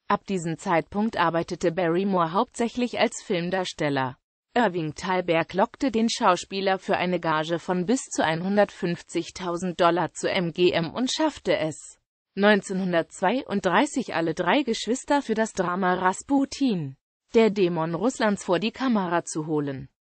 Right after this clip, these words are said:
Im selben Jahr trat Barrymore neben Greta Garbo, Joan Crawford und Wallace Beery in Menschen im Hotel auf, der ersten Produktion mit einer All-Star-Cast.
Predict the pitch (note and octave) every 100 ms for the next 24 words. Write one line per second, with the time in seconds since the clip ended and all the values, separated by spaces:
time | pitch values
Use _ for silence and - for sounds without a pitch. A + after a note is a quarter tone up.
0 | _ A#3+ A#3 A3 G#3 D#4+ D#4+ G3+ E3 E3+
1 | - F#3 F3+ F#3 E3 F#3+ G#3 C4 A#3+ E3+
2 | F#3 F3 E3 G#3+ A3+ F3 D#3+ E3 E3+ F3
3 | D3+ - F3+ E3 D#3 D3+ - E3+ D#3+ E3+
4 | F3+ G3 E3 E3+ E3 E3+ - F#3+ A#3 B3+
5 | E3+ E3+ F3 - A3 G#3 G3+ E3+ - F#3
6 | G3 F#3 C#3+ - - _ _ _ _ G3
7 | G#3+ F#3+ G#3+ D4 - G3+ - F#3+ F3+ -
8 | - E3+ F3+ G#3 - F#3+ F#3 - E3+ D3+
9 | - E3 E3 - F#3+ C#3+ - -